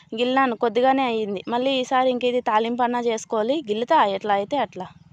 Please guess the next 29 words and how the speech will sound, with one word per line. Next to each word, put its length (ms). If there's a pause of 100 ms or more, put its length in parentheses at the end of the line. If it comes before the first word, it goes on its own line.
(320)
ఇంటికి 200
ఎత్తుకొని 360
వెళ్తే, 200 (120)
అంతే 220
కదా. 160 (640)
ఇంకా 140
టమాటా 500
చెట్టు 180
కూడా 300 (720)
ఒకటి 200
ఉన్నదన్నమాట 640 (120)
ఇక్కడ, 160 (540)
దాన్ని 240
నాట, 220 (640)
పూత 180
వస్తుంది 500
ఇప్పుడిప్పుడే. 420 (840)
కాయలు 360
కాస్తే 320
అట్లా 340
తినేసేదే. 520 (1080)
ఒక 80 (100)
చెట్లో 300
పోయి 200 (100)
ఏం 120
కోసుకొని 420
పోదాం 260
ఇంటికి, 360
అంతే 300